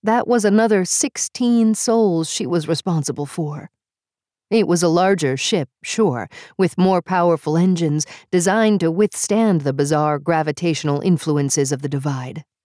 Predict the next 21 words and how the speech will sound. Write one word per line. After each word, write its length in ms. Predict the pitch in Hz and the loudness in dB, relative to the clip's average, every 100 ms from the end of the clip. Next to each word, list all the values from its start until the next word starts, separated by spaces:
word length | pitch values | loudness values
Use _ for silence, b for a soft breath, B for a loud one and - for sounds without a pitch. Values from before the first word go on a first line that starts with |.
| _ _ - | _ _ -4
But 240 | 226 220 | -2 0
they'd 300 | 262 262 214 | 2 2 2
been 320 | 202 190 180 | 2 2 2
barreling 560 | 165 208 214 160 139 156 | 2 2 2 2 0 -6
toward 260 | - 170 175 | 0 0 2
it 140 | 196 | 2
at 160 | 185 - | 0 -2
full 320 | - 233 - | 0 2 2
speed 500 | - - 240 202 156 | -2 -4 -2 -2 0
without 420 | 202 226 226 - | 2 2 2 0
realizing 720 | 226 247 233 190 190 196 202 - | 2 2 2 2 2 2 0 0
it 160 | 269 - | -2 0
also 380 | 208 196 202 | 0 2 0
barreled 540 | 185 190 196 185 185 - | 0 0 0 0 -2 -4
toward 340 | 190 175 165 | -2 -2 -2
them. 380 | 165 156 127 123 - _ _ _ _ _ _ _ _ _ | -4 -2 -4 -6 -14 _ _ _ _ _ _ _ _ _
Even 320 | 262 254 269 | -2 2 2
if 200 | 226 208 | 2 0
they'd 240 | - 214 202 | 2 2 2
accelerated 760 | - - 208 190 185 170 160 | 0 -2 0 2 2 0 -2
safely, 580 | - 247 247 - 143 | -2 -2 -2 -4 -10